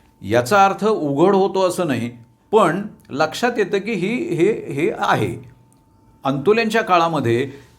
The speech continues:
त्या, त्यांच्या ट्रस्टला देणगी दिली की इकडं सिमेंटचा परवाना रिलीज व्हायचा,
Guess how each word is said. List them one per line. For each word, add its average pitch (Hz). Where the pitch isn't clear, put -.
त्या, 170
त्यांच्या 127
ट्रस्टला 202
देणगी 190
दिली 190
की 196
इकडं 170
सिमेंटचा 170
परवाना 151
रिलीज 131
व्हायचा, 107